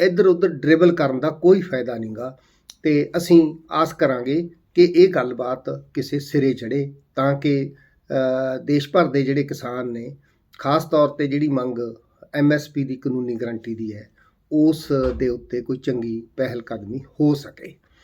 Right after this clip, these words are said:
ਅਸੀਂ, ਅ, ਅਗਲੀ ਗੱਲ ਤੁਹਾਡੇ ਨਾਲ ਇਹ ਵੀ ਸਾਂਝੀ ਕਰਨੀ ਚਾਹੁੰਦੇ ਹਾਂ ਕਿ, ਅ, ਜਿਹੜੀ ਐਸ ਕੇ ਐਮ ਸੰਯੁਕਤ ਕਿਸਾਨ ਮੋਰਚੇ ਦੇ ਨਾਲ ਜਿਹੜੀ ਮੀਟਿੰਗ, ਅ, ਹੋ ਰਹੀ ਸੀ ਇਹਨਾਂ ਦੋ ਧਿਰਾਂ ਦੀ,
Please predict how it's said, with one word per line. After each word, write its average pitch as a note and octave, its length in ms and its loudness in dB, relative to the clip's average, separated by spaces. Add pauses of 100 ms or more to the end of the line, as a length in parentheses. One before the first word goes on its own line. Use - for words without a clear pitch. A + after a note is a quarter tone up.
(640)
ਅਸੀਂ, G3 520 4
ਅ, D3+ 520 0
ਅਗਲੀ F#3+ 280 2
ਗੱਲ F#3+ 160 4
ਤੁਹਾਡੇ E3+ 320 2
ਨਾਲ C#3+ 260 2
ਇਹ D#3+ 120 4
ਵੀ F3 100 4
ਸਾਂਝੀ C#3+ 300 2
ਕਰਨੀ C3 300 -2
ਚਾਹੁੰਦੇ B2 360 -2
ਹਾਂ - 220 -8 (580)
ਕਿ, F#3 520 10
ਅ, D3+ 260 2
ਜਿਹੜੀ E3 400 -2
ਐਸ E3 240 -2
ਕੇ F#3 200 6
ਐਮ C3+ 220 4 (120)
ਸੰਯੁਕਤ - 560 0
ਕਿਸਾਨ C#3+ 360 0
ਮੋਰਚੇ C3 400 -2
ਦੇ A#2+ 120 -2
ਨਾਲ A2+ 400 -8 (480)
ਜਿਹੜੀ D#3 280 6
ਮੀਟਿੰਗ, D3 540 8
ਅ, C3 1200 -2 (140)
ਹੋ D3+ 120 8
ਰਹੀ E3 200 4
ਸੀ F3+ 240 2
ਇਹਨਾਂ F3+ 200 6
ਦੋ D3 240 0
ਧਿਰਾਂ D#3+ 280 2
ਦੀ, D3+ 280 -4